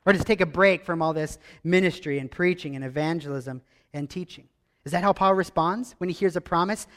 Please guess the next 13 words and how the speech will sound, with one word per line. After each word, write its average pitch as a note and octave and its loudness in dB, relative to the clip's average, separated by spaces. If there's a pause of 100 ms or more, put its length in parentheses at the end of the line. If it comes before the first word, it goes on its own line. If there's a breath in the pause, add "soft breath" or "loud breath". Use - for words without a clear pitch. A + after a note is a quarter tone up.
(140 soft breath)
There G3 4
will F#3 6
be F#3+ -4
spiritual F#3+ -2
fruit, G#3 -4 (220 soft breath)
there F#3+ 4
will F3+ 2
be F3+ -8
salvation, E3+ -6
there F3 -4
will E3+ -4
be F3 -8 (640)
conversion? F#3 -2